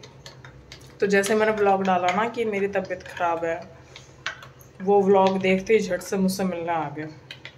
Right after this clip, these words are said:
हाल चाल पूछने। कहते, "हम तेरे को phone करके बताते ना कि हमारे हैं, तो तू बहाना मार देती,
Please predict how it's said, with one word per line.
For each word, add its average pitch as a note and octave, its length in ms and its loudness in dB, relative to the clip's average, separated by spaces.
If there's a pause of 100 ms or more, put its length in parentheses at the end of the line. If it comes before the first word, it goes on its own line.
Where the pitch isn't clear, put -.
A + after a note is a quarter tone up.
(760)
हाल F3+ 240 4
चाल F3+ 260 4
पूछने। F3 360 -4
कहते, F#3+ 220 2
"हम A3 120 0
तेरे G3+ 120 0
को G#3+ 80 -4
phone G3 300 -2
करके G3+ 240 0
बताते G3+ 440 2
ना B3+ 120 0
कि C#4+ 160 -2
हमारे C4 360 4
हैं, G3 280 -2 (840)
तो G#3+ 60 0
तू A3 140 0
बहाना F3+ 360 0
मार F3+ 260 0
देती, F3+ 460 -10